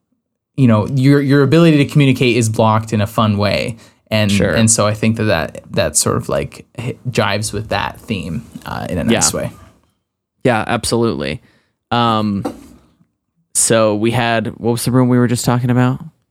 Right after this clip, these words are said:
Speaker 1: Uh, so we were just talking about the r-, the bot. So then there's two
Speaker 2: Oh, the
Speaker 1: rooms on the
Speaker 2: bot,
Speaker 1: second
Speaker 2: yes.
Speaker 1: floor. Uh, you
Speaker 2: Mm-hmm.
Speaker 1: can either go into the censorship room and the rhyming room. Uh,
Speaker 2: Oh,
Speaker 1: so
Speaker 2: the rhyming room is on the,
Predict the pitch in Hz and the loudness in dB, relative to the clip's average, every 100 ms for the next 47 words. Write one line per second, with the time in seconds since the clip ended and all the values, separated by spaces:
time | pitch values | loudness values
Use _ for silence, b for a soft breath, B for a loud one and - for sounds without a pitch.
0 | _ _ 135 123 113 113 139 143 139 139 | _ _ 0 2 2 4 4 4 2 2
1 | 165 151 143 117 117 131 135 120 110 131 | 2 4 2 2 2 0 0 2 2 2
2 | 117 107 - - 135 131 156 156 143 135 | 2 0 0 0 2 4 4 4 0 0
3 | 135 139 - - - 175 165 151 151 - | 0 0 2 4 6 6 6 4 4 4
4 | - - 120 - 110 104 110 B B B | 2 2 2 2 4 4 2 B B B
5 | - 117 110 123 117 131 135 135 123 123 | -4 0 4 4 4 4 4 4 4 4
6 | 120 113 117 110 - 147 156 139 156 117 | 4 4 4 4 4 2 2 2 2 4
7 | 127 131 127 123 113 110 113 113 104 - | 4 6 4 4 4 4 4 4 2 0
8 | 67 57 120 - - B B _ _ _ | -4 -6 -8 -10 -18 B B _ _ _
9 | - 92 64 64 - 127 135 123 123 131 | -6 -4 -2 -4 -2 2 2 2 2 2
10 | 147 143 127 117 107 107 110 101 95 | 2 2 0 0 -2 -2 -2 -4 -6